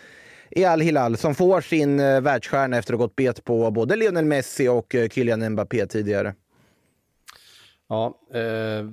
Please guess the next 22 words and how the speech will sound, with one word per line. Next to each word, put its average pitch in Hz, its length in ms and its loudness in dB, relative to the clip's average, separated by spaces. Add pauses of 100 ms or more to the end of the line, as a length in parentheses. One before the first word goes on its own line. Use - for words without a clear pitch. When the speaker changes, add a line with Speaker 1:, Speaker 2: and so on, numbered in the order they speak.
(120)
Speaker 2:
så 117 280 -10
är 104 200 -4
det. 107 100 -6
Och, 107 460 -6 (400)
ja, - 160 -10 (180)
det 120 100 -4
är 117 40 -2
bara, 107 300 -2 (360)
det 170 80 -4
är 160 40 -4
bara 151 100 0
att 160 60 2
lägga 135 240 0
honom 147 220 0
till, 139 300 -4
till 160 160 0
listan 139 800 -2
på, 117 420 -2 (540)
eh, 110 480 -10
spelare 110 520 -2
som 107 280 -6
har 101 380 -6